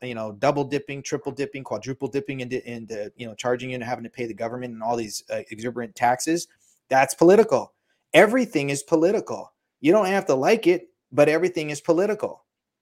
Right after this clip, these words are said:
And this is, therein lies the huge problem that people don't want to <laughs> admit to themselves.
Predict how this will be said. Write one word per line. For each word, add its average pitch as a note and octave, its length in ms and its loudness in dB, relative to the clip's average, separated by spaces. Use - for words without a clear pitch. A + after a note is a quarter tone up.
And C#3+ 260 0
this D#3 200 2
is, C#3 340 -2
therein C#3+ 340 -2
lies C#3 240 -2
the A#2+ 120 -6
huge E3+ 640 -2
problem C#3+ 520 0
that A#2 260 -4
people C3+ 240 -6
don't C3 200 -4
want A#2+ 160 -4
to B2 60 -6
<laughs> - 0 -
admit B2+ 320 -4
to C#3+ 100 -2
themselves. A#2 720 -6